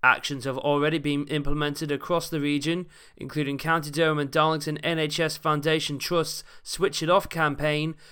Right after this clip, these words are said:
which has encouraged a reduction in waste energy. Residents have opened the door to the first of County Durham's new council homes. Durham County Council's plans for a new era of council housing in the county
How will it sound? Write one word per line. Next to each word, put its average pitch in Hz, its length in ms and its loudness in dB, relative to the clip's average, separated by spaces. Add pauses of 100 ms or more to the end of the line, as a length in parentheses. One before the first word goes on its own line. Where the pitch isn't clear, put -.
(140)
which 127 160 -2
has 123 120 -6
encouraged 151 540 2
a 156 60 -2
reduction 147 520 -2
in 139 240 -4
waste 156 400 0
energy. 143 560 -4 (1800)
Residents 131 520 -2
have 131 180 -6
opened 156 360 4
the 143 40 -2
door 151 300 2
to 160 100 -6
the 139 80 0
first 160 380 2
of 147 100 -4
County 160 320 -2
Durham's 165 380 0
new 180 200 0
council 143 520 -2
homes. 151 640 0 (560)
Durham 139 200 2
County 143 320 0
Council's 151 520 0
plans 156 400 2
for 147 140 -2
a 147 40 0
new 160 240 0
era 165 320 2
of 147 140 2
council 160 440 0
housing 156 380 2
in 147 60 -4
the 143 80 0
county 160 560 2